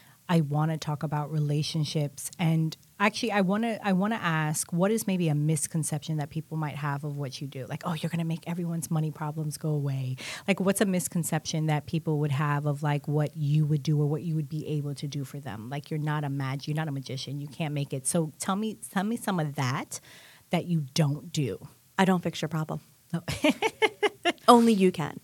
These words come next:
Speaker 1: Yeah.
Speaker 2: Right? So the misconception, like anything, is I only take motivated clients.
Speaker 1: Mm.
Speaker 2: So if you're not ready to do the work,
Speaker 1: Yeah.
Speaker 2: I might not be, I, not might, I'm not the right person for you.
Speaker 1: Yeah.
Speaker 2: Because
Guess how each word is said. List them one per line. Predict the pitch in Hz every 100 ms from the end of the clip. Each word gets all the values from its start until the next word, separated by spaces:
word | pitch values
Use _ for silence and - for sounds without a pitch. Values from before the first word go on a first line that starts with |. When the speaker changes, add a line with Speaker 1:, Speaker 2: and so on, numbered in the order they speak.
| _ -
Speaker 1:
Yeah. | 175 165 160 170
Speaker 2:
Right? | 180 170 -
So | 190
the |
misconception, | 202 208 - 214 202 180 - 185
like | 175 170 -
anything, | 165 170 - 233 247 254 -
is | 175 170 165 165 -
I | 180 -
only | 185 202 202 151 185 185 -
take | 175 160
motivated | 160 156 151 151 147
clients. | - - - - - - _ 175
Speaker 1:
Mm. | 180 190 196 196 165
Speaker 2:
So | - 180
if | - 175
you're | 185 202
not | 254 254 -
ready | 190 175 190 214 233 226 _ _ -
to | 208
do | 175 175
the | 175
work, | 165 151 156 254 - - -
Speaker 1:
Yeah. | 175 151 160
Speaker 2:
I | 202
might | 196 196 214
not | 226 214
be, | 202 -
I, | 175
not | - 165 151
might, | 147 139 - _
I'm | 240 262
not | 190 175 175
the |
right | 165 147
person | - 147 135 147
for | 143 -
you. | - - -
Speaker 1:
Yeah. | 147 139 - -
Speaker 2:
Because | 208 202 202 180